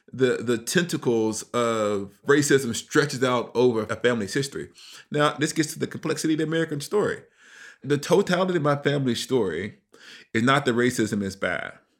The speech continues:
and the bad things happen to us. We're not just acted upon, we were actors. And sometimes people in my family make decisions of their own that also has an implication for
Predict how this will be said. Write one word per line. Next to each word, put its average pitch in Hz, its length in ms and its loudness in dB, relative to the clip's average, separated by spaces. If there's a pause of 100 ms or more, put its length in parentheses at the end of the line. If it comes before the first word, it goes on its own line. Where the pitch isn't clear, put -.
(180)
and 104 140 0
the 101 40 0
bad 107 300 4
things 104 180 -4
happen 92 300 -4
to - 200 -12
us. - 260 -18
We're 151 220 2
not 156 200 4
just 147 220 -2
acted 135 300 2
upon, 95 680 -4
we 110 100 -2
were 127 160 0
actors. - 540 -4 (580)
And 113 120 -2
sometimes 147 480 0
people 143 220 0
in 143 60 2
my 143 140 2
family 147 340 0
make 151 220 0
decisions 160 480 -2
of 147 160 -2
their 160 140 2
own 113 420 0 (320)
that 160 200 2
also 202 420 4
has 104 520 -2
an 104 140 -6
implication 98 720 -4
for 95 480 -2